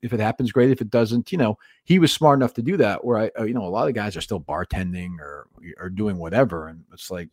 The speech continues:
it's, it's a, it's a re-, it's an unbelie-, it's total luck. I mean, it's, it's just, it's complete luck.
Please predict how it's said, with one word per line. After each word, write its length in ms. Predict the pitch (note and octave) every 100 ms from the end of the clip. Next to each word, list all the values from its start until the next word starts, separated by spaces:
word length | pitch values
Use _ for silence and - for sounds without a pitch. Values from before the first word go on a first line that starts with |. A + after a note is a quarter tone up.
| _
it's, 260 | F#2+ - - _
it's 240 | G#2 - -
a, 80 | -
it's 220 | F#2+ -
a 60 | A2+
re-, 280 | F#2+ A2 A#2+
it's 140 | -
an 120 | A2+ - D3+
unbelie-, 340 | C#3+ C3+ C3
it's 200 | A#2 - - _ -
total 340 | - G3 G2+
luck. 280 | - - -
I 40 |
mean, 140 | D2+ F#2+
it's, 140 | -
it's 160 | G2+ -
just, 180 | G#2 G#2+
it's 180 | -
complete 360 | - G#2 - -
luck. 240 | - _